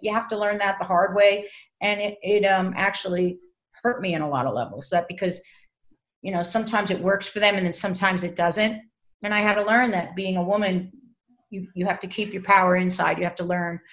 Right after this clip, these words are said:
And, um, and I grew up.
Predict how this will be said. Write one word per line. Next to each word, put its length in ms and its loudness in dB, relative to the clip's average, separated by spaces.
And, 260 -2
um, 420 -2
and 100 -4
I 80 0
grew 220 4
up. 260 2